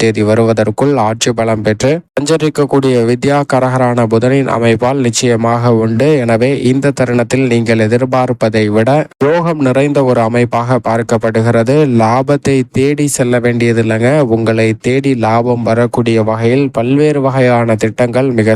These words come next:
சிறப்பாக செயல்படும். புதிய தொழில் துவங்கக்கூடிய யோகம், நல்ல வேலை வாய்ப்பில் இணையக்கூடிய வாய்ப்பு என அனைத்துமே உங்களுடைய வருமானத்தை உயர்த்தி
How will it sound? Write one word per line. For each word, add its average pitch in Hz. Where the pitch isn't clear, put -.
சிறப்பாக 113
செயல்படும். 113
புதிய 117
தொழில் 123
துவங்கக்கூடிய 113
யோகம், 120
நல்ல 156
வேலை 143
வாய்ப்பில் 127
இணையக்கூடிய 127
வாய்ப்பு 120
என 117
அனைத்துமே 135
உங்களுடைய 120
வருமானத்தை 127
உயர்த்தி 117